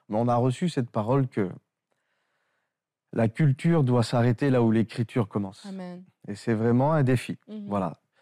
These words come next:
Speaker 1: Il faut être juif avec les juifs, grec avec les grecs, gitan aussi avec les gitans. On sait aussi, bien sûr, que il faut s'adapter, voilà. Mais c'est aussi ne-, notre vision,
Speaker 2: Mhm.
Speaker 1: parce qu'on sait que c'est ce qui plaît à Dieu.
Speaker 2: Mhm.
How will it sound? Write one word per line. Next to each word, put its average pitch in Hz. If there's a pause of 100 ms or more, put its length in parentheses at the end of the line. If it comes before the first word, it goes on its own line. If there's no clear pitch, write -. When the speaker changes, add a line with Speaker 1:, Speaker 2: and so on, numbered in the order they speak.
(420)
Speaker 1:
Il 104
faut 123
être 113
juif 113
avec 101
les 104
juifs, 123
grec 117
avec 101
les 98
grecs, 113 (160)
gitan 104
aussi 113
avec 104
les 107
gitans. 117
On 95
sait 120
aussi, 120
bien 104
sûr, 117
que 87 (800)
il -
faut -
s'adapter, 113 (200)
voilà. 95 (400)
Mais 110
c'est -
aussi 120
ne-, 117
notre 113
vision, 107
Speaker 2:
Mhm. 202
Speaker 1:
parce 101
qu'on 113
sait 156
que 123
c'est 113
ce - (100)
qui 120
plaît 139
à 117
Dieu. 101 (140)
Speaker 2:
Mhm. 202